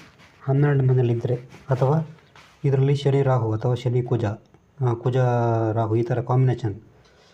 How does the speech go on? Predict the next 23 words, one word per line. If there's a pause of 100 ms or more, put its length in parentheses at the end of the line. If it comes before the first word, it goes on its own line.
(300)
ಮೂರು
ಗ್ರಹಗಳದ್ದು
ಕಾಂಬಿನೇಷನ್
ಏನಾದರೂ
ಹನ್ನೆರಡನೇ
ಮನೆಯಲ್ಲಿ
ಬಂದರೆ,
ಲಗ್ನದಿಂದ
ಹನ್ನೆರಡನೇ
ಮನೆಯಲ್ಲಿ
ಬಂದರೆ, (540)
ಅವರು
ಖಂಡಿತವಾಗಿ
ಒಂದು
ಜೈಲಿಗೆ
ಹೋಗುವಂಥ (240)
ಚಾನ್ಸ್ (760)
ಇರ್ತದೆ. (680)
ಇದು (760)
ಜೈಲಿಗೆ
ಹೋಗುವಂಥ
ಒಂದು
ಯೋಗ.